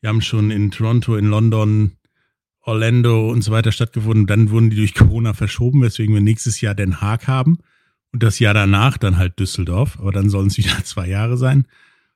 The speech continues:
Und da geht's eigentlich nicht primär um die Medaillen und den Sieg am Ende, sondern es geht über, um den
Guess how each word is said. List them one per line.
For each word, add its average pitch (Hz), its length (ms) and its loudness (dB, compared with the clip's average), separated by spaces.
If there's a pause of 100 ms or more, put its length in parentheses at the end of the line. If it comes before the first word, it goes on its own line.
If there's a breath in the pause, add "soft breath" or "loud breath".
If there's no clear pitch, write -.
(120)
Und 117 120 -2
da 113 60 4
geht's 143 360 0
eigentlich 127 320 0
nicht 127 520 6 (800)
primär 135 400 4
um 110 140 0
die 104 80 -4
Medaillen 156 600 0
und - 260 -6
den 98 100 2
Sieg 107 400 -2
am 139 140 -2
Ende, 135 400 2 (480 soft breath)
sondern 117 240 -2
es 107 100 -6
geht 131 220 0
über, 117 500 -2
um 110 500 -10
den 113 280 2